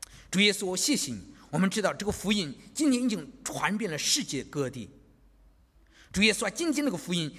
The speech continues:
也临到我们中国人，愿圣灵的火在我们的心里燃烧，让我们也像保罗那样，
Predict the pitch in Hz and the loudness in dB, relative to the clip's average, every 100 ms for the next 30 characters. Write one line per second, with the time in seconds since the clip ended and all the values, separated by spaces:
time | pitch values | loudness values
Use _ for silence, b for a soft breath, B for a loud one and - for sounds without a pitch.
0 | B 185 233 185 220 285 285 190 165 175 | B 2 2 2 2 2 0 -4 -6 -2
1 | 208 160 127 98 - - _ _ _ _ | -2 -2 -6 -8 -16 -20 _ _ _ _
2 | _ _ _ _ B B 285 285 - - | _ _ _ _ B B 4 4 2 2
3 | 415 233 190 143 - 95 - b b - | 2 2 -2 -4 -6 -16 -16 b b -2
4 | 233 190 170 165 131 - 175 120 107 92 | -2 0 -2 -2 0 0 0 -4 -8 -12
5 | - - - - _ _ _ _ _ _ | -10 -10 -12 -20 _ _ _ _ _ _
6 | _ _ _ _ _ _ _ - - - | _ _ _ _ _ _ _ -20 -20 -20
7 | _ _ B B B 285 226 226 247 294 | _ _ B B B 2 2 0 2 2
8 | 285 208 - 147 110 156 190 143 | 2 -2 -4 -8 -4 -2 0 -2